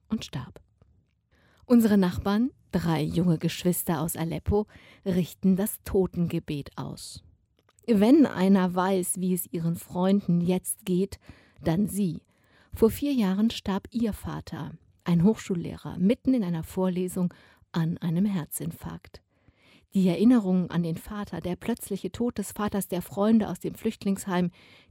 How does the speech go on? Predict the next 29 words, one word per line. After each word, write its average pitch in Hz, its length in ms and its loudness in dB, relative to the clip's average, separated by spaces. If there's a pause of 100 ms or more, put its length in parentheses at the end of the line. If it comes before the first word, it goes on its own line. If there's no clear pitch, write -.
die 196 80 -2
jungen 233 240 0
Menschen 170 360 -4
stehen - 260 -8
unter 170 180 -6
Schock, - 400 -12 (320)
gehen 214 220 6
hektisch 190 500 -4
im 175 100 0
Supermarkt 170 560 -4
einkaufen, 160 640 -6 (340)
was 170 260 -2
es - 140 -6
jetzt - 260 -8
braucht, 190 540 -2 (180)
bitteren 170 580 -2
Kaffee 208 380 -8
zum 170 200 -4
Beispiel, 165 480 -4 (400)
der 185 120 0
zum 226 200 -2
Totengebet 175 840 -4
gereicht 165 560 -10
wird. - 260 -16 (460)
Ich 233 280 0
bekomme 220 380 0
das 196 240 -4
alles 180 340 -4
mit, 202 260 0